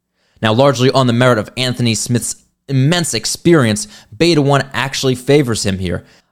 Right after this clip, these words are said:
I would not take that lightly. I mean, consider this.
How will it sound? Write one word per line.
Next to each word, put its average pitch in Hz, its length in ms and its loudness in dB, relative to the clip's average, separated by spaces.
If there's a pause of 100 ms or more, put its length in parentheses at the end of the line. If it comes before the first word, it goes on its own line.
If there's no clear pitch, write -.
(380)
I 151 140 0
would 143 200 4
not 131 400 0 (280)
take - 280 0
that 107 200 0
lightly. 110 420 0 (360)
I 131 60 0
mean, 147 360 -2
consider 147 460 2
this. - 440 -4